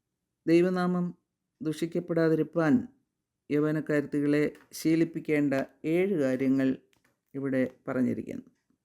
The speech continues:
ശീലിപ്പിക്കുന്നവർക്കുള്ള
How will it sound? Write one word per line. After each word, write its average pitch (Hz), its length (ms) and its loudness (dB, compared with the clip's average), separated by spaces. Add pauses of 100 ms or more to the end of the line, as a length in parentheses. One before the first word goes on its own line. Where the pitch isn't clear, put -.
(2250)
ശീലിപ്പിക്കുന്നവർക്കുള്ള 175 1080 2